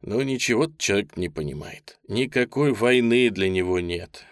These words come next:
горестно возмущался начальник штаба Панайотов, угрюмо спрашивая у Шестакова, доплывет ли. "Туда-то к вам я доплыву с радостью,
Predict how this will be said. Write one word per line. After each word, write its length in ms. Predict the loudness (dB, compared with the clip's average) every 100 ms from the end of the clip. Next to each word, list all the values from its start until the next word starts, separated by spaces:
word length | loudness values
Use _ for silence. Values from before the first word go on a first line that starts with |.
| -12
горестно 500 | -4 -2 -2 -4 -4
возмущался 680 | -2 -4 -2 -2 -4 -4
начальник 480 | -6 -2 -2 -2 -4
штаба 340 | -4 -4 -2
Панайотов, 760 | -4 -4 -2 0 -2 -2 -4 -6
угрюмо 540 | -6 -6 -2 -2 -2 -4
спрашивая 520 | -2 -2 -2 -2 -4
у 80 | -4
Шестакова, 800 | -6 -8 -8 -2 2 4 2 0
доплывет 680 | -6 -2 0 0 2 0 -2
ли. 200 | -8 -20 _ _ _ _ _ _
"Туда-то 460 | 0 2 2 0
к 60 | 2
вам 240 | 4 4
я 180 | 4 4
доплыву 480 | 2 4 4 4 4
с 100 | 2
радостью, 880 | 2 4 4 2 2 -6 -8 -12